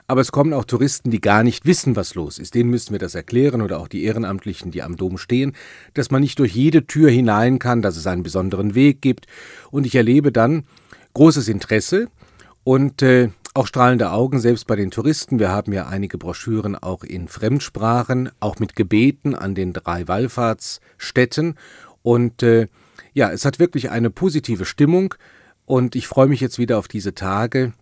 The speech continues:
denn man sieht vor allem, wenn Kinder, Familien kommen, diese strahlenden Augen, staunenden Augen auch und gerade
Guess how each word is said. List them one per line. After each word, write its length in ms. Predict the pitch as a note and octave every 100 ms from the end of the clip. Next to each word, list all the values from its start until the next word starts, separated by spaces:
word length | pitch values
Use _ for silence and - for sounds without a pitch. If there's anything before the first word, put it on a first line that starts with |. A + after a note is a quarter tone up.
| _ _ _ _ - - -
denn 380 | A2 A2+ F#2+ -
man 140 | A2
sieht 160 | A#2+ A#2
vor 160 | G#2+
allem, 280 | G#2+ A#2+ A#2+
wenn 300 | G2+ F#2+ -
Kinder, 480 | - E3 D3 B2+ A#2+
Familien 480 | - G2 A#2 A2+ G2
kommen, 440 | G#2+ G2+ G2+ E2+
diese 200 | - F2+
strahlenden 600 | F2 - G2 A2+ A2+ F#2+
Augen, 420 | - F2 A#2+ A#2+ G#2
staunenden 540 | - F#2+ G#2 G2 E2+
Augen 340 | - F#2+ F#2+
auch 220 | E2+ F#2+ G2+
und 100 | F#2
gerade 420 | - E2 F#2+